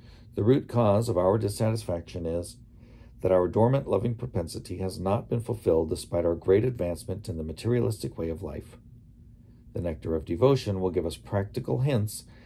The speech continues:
how we can live in this material world perfectly engaged in devotional service and thus fulfill all our desires in this life and the next.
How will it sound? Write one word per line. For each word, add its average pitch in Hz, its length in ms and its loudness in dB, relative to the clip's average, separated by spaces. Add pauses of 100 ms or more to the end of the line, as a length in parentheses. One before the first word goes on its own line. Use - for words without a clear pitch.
(160)
how 127 200 4
we 139 140 2
can 135 180 0
live 98 380 4
in 127 240 0
this 120 180 -2
material 117 400 0
world 85 400 0
perfectly 131 540 0
engaged 87 540 -4
in 85 100 -6
devotional 80 520 -2
service 82 460 -4 (440)
and 87 200 -4
thus 101 220 4
fulfill 82 600 0
all 104 240 6
our 123 140 4
desires 85 520 0
in 85 260 -8
this 151 240 0
life 73 340 -6 (360)
and 78 300 -6
the 80 80 -4
next. - 480 -8